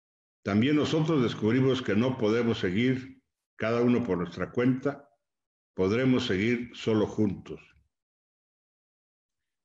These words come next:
Estamos realmente asustados, desorientados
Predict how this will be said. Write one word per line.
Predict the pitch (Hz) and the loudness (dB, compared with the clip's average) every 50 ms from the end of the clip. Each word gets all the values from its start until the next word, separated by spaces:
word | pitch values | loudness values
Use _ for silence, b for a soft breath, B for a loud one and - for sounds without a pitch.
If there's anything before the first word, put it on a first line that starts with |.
| _ - | _ -4
Estamos | - 104 - - 160 165 165 175 165 139 | -4 -4 -2 -2 -2 0 0 0 0 0
realmente | 117 113 113 120 131 139 135 131 135 135 135 135 135 135 131 131 131 131 - - | 2 2 2 0 2 2 2 4 4 4 2 2 2 2 0 0 0 -2 -4 -6
asustados, | - 98 98 - - 92 - - - - 104 110 107 101 95 92 85 - - - - - _ _ | -6 -6 -6 -6 -8 -12 -12 -10 -6 -4 -2 0 0 0 0 -2 -4 -6 -12 -18 -20 -20 _ _
desorientados | - 98 90 - - 87 90 90 82 80 80 80 _ - - 101 101 104 95 92 92 90 87 - - - | -8 -8 -8 -6 -6 -6 -6 -6 -8 -10 -12 -16 _ -6 -4 -2 0 0 -2 -2 -4 -8 -8 -12 -14 -20